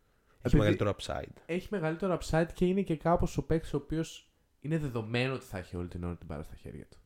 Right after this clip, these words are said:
Speaker 1: Ναι.
Speaker 2: Είναι δεδομένο ότι θα τρέχει μέσα από αυτόν τα πάντα.
Speaker 1: Ωραίο ερώτημα αυτό. Ε, τέλειωσε και θα, θα κάνω ένα ερώτημα πολύ σημαντικό, πιστεύω.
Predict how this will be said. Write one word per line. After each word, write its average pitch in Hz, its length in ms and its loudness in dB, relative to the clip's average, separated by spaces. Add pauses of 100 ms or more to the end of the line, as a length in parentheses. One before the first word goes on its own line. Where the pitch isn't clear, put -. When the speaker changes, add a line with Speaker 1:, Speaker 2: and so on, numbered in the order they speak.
(200)
Speaker 1:
Ναι. 98 320 2
Speaker 2:
Είναι 131 180 0
δεδομένο 113 580 0
ότι 95 100 -4
θα - 160 -8
τρέχει 95 280 -12
μέσα 90 180 -8
από - 100 -10
αυτόν 90 240 -6
τα 85 100 -6
πάντα. 69 240 -10 (580)
Speaker 1:
Ωραίο 131 280 12
ερώτημα 110 360 12
αυτό. 92 380 0 (1200)
Ε, 110 200 0 (320)
τέλειωσε 120 360 10
και 127 120 6
θα, 104 720 6
θα 110 220 0
κάνω 113 160 8
ένα 117 260 6
ερώτημα 110 500 6
πολύ 107 320 12
σημαντικό, 98 460 0
πιστεύω. 95 460 -2